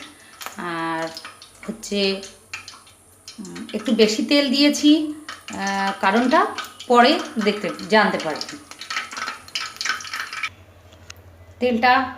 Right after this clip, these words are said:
গরম হয়ে গেছে। এবার দেখুন, এই যে মাছের ঢাকাটা খুলে ফেলছি। এবার একটা করে মাছ নিয়ে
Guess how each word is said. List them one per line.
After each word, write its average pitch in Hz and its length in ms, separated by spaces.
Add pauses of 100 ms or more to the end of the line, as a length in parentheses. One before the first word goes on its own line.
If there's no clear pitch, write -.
(160)
গরম 226 260
হয়ে 262 160
গেছে। 262 240 (920)
এবার 220 220 (100)
দেখুন, 233 220 (280)
এই 185 100
যে 220 140
মাছের 208 260 (100)
ঢাকাটা 208 360
খুলে 220 240
ফেলছি। 247 300 (800)
এবার 247 220 (680)
একটা - 220
করে 233 120 (120)
মাছ 190 180 (160)
নিয়ে 247 200